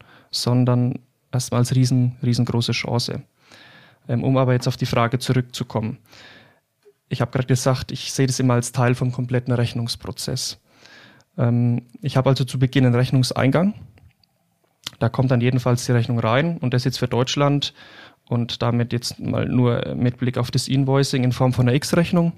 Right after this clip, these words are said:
oder in Form von dem Zugpferdformat. Und ich brauch dann eben ein Tool, was dieses Format, was da kommt, auslesen kann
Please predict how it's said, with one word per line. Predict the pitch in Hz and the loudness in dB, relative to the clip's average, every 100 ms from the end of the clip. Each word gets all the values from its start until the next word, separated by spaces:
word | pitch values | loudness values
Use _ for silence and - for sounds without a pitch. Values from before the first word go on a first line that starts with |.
| - - - _ - | -10 -20 -20 _ 0
oder | 123 127 127 120 | 2 4 4 4
in | 120 | 2
Form | - 120 | 2 2
von | 113 113 | 2 2
dem | 110 | 2
Zugpferdformat. | 107 113 - - - - - - - - _ - - - - - _ - | 0 -4 -4 -8 -8 -8 -8 -8 -10 -18 _ -20 -20 -20 -20 -20 _ -4
Und | |
ich | 117 | -2
brauch | - 131 | 0 0
dann | 123 | 2
eben | 120 123 | 2 4
ein | 123 | 2
Tool, | - 147 160 160 | 2 0 0 2
was | 120 127 | 0 -2
dieses | - 131 131 | -2 0 0
Format, | - 120 113 113 120 123 - - - _ | 0 0 2 2 2 0 -4 -6 -12 _
was | 123 - | -6 -4
da | |
kommt, | 120 127 120 | -4 -4 -2
auslesen | 123 127 156 156 | 0 0 0 -2
kann | 151 165 175 - | -2 -2 -2 -6